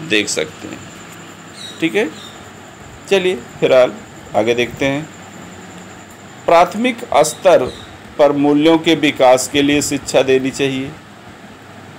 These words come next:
तो प्राथमिक स्तर पर मूल्यों के विकास के लिए हमें क्या करना चाहिए? शिक्षा कहें तो रोचक कहानियाँ सुनाकर शिक्षा देनी चाहिए।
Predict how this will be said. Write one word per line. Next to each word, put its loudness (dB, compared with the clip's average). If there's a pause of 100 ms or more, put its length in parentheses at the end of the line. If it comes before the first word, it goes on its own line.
तो 0
प्राथमिक 2
स्तर 2
पर 2
मूल्यों -2
के -2
विकास 0
के -2
लिए -2 (960)
हमें -2
क्या 2
करना 0
चाहिए? 0
शिक्षा -4
कहें -2
तो 2 (400)
रोचक 0
कहानियाँ -2
सुनाकर -4
शिक्षा 0 (840)
देनी 2
चाहिए। -8